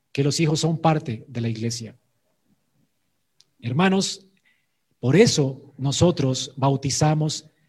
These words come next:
a nuestros hijos. Mi esperanza para nuestras hijas es lo que dice Isaías. Me encanta Isaías cincuenta y cuatro trece.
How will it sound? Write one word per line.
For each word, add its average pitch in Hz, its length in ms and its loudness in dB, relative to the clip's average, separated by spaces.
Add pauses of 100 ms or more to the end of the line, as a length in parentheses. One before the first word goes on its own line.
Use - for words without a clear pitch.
(240)
a 131 120 2
nuestros 135 680 -2
hijos. 117 540 -8 (580)
Mi 123 60 -6
esperanza 196 680 0
para 147 160 0
nuestras 139 440 -2
hijas 196 520 -2 (760)
es 156 120 6
lo 180 100 4
que 170 100 2
dice 165 280 4
Isaías. 147 840 -2 (1700)
Me 123 100 0
encanta 160 380 2
Isaías 135 300 2
cincuenta 135 360 -2
y - 40 -4
cuatro 127 300 -2
trece. 117 340 -8